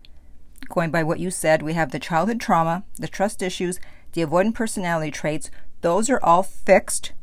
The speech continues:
Those are not just gonna change all of a sudden at the drop of a hat. The one factor that is changeable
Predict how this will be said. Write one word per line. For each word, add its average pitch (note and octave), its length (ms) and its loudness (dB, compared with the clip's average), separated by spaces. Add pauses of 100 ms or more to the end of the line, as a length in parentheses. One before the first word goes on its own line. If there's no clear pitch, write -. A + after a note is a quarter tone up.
Those F#3 240 4
are D#3 80 0
not E3 400 2 (460)
just G3 220 0
gonna F3+ 160 0
change F3 340 0
all D#3+ 100 4
of D#3+ 60 0
a E3+ 40 -2
sudden E3 180 0
at D#3 40 -4
the D#3+ 60 0
drop D#3 220 2
of D#3+ 60 -4
a G3 60 0
hat. D#3+ 380 -2 (540)
The E3 100 -2
one F#3+ 520 2 (200)
factor F3 500 0
that D3+ 240 0 (140)
is F3+ 320 -2 (180)
changeable F3 720 2